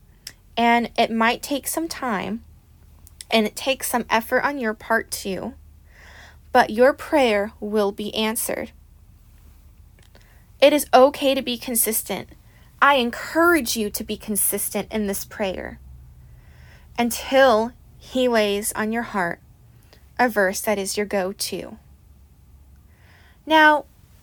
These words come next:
you've prayed about it, but what step can you do to find it? That's the next question. And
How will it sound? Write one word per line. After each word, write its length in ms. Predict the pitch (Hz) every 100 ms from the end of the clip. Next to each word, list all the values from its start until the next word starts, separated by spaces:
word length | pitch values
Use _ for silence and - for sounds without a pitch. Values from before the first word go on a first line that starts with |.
| - - - - - - - - -
you've 180 | 269 269
prayed 300 | - 311 294
about 340 | 233 208 202
it, 160 | 208 -
but 160 | 196
what 180 | 240 -
step 300 | - 285 -
can 160 | - 240
you 100 | 233
do 200 | 233 220
to 60 |
find 460 | 220 - 220 208 190
it? 200 | 180 - - _ - - - -
That's 360 | - 240 - -
the 100 | 233
next 320 | 214 - -
question. 640 | - 190 - - - 226 - - - - - -
And 440 | 247 247 240 233